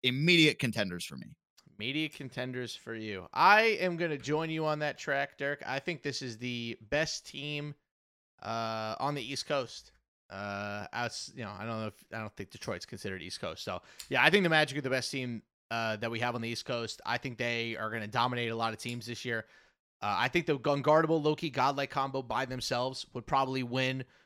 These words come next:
Speaker 2: over fifty percent of their games, maybe nearing the sixty percent, regardless of who you put at lock. It could be an average lock, and I think those two would climb their way to the top. Uh, but Jay Boolin, I think, is such a great addition to this team. His three v three know-how, his defense is gonna be awesome.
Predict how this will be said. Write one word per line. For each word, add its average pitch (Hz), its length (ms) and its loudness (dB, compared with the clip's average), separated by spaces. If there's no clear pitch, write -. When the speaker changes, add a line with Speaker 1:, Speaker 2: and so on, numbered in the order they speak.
Speaker 2:
over 151 280 6
fifty 156 300 2
percent 147 280 2
of 143 60 -2
their 139 140 2
games, 139 360 -2
maybe 135 180 0
nearing 139 280 0
the 127 60 -4
sixty 143 320 -4
percent, 147 360 -2
regardless 131 480 4
of 131 80 -2
who 143 80 -2
you 131 140 -2
put 139 240 -2
at 135 180 0
lock. 123 320 2
It - 80 -16
could 131 120 -10
be 127 100 -4
an 113 60 -4
average 123 380 2
lock, 127 340 2
and 113 100 -6
I 117 80 -4
think 131 180 -6
those 120 220 -2
two 131 200 -2
would 117 160 -4
climb 143 280 2
their 131 80 0
way 131 120 4
to 131 60 -4
the 123 80 -6
top. 135 360 0
Uh, 127 280 4
but 135 140 2
Jay 160 180 6
Boolin, 143 300 2
I 123 80 0
think, 135 200 -4
is 123 80 -2
such 139 200 -2
a 135 60 -4
great 127 260 -2
addition 127 300 -2
to 120 40 -4
this 113 200 -4
team. 165 300 2
His 127 180 -6
three 156 180 -2
v 143 120 -2
three 131 200 -4
know-how, 131 520 2
his 117 160 -6
defense 135 440 -4
is 113 140 -10
gonna 135 160 -2
be 120 120 -2
awesome. 131 440 2